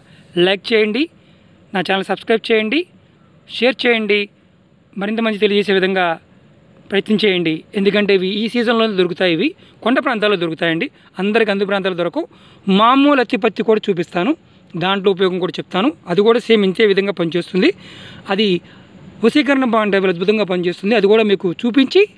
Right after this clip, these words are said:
నేను విశదీకరిస్తాను. అది కూడా ఇది ఎల్లో కలర్ పూలు పూసే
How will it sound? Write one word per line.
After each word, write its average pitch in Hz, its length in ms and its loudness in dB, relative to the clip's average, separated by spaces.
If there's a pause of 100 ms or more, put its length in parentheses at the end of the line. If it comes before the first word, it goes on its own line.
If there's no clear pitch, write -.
(280)
నేను 196 140 0
విశదీకరిస్తాను. 185 640 0
అది 175 120 0
కూడా 170 200 0 (460)
ఇది 202 320 4 (460)
ఎల్లో 233 220 2
కలర్ 220 280 0 (240)
పూలు 220 140 2
పూసే 185 280 -2